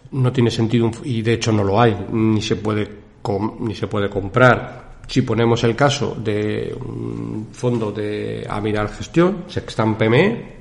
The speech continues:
por poner un ejemplo, pues tenemos simplemente el fondo en moneda euro, punto. Probablemente tengamos dos clases,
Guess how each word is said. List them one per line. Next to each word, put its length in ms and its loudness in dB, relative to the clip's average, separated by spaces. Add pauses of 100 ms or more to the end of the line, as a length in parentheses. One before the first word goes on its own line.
(120)
por 180 -8
poner 340 -4 (1900)
un 160 10
ejemplo, 640 6
pues 280 0
tenemos 440 2
simplemente 640 4
el 120 2
fondo 840 2
en 140 4
moneda 400 4
euro, 480 4
punto. 420 2
Probablemente 680 0
tengamos 640 4
dos 240 2
clases, 440 6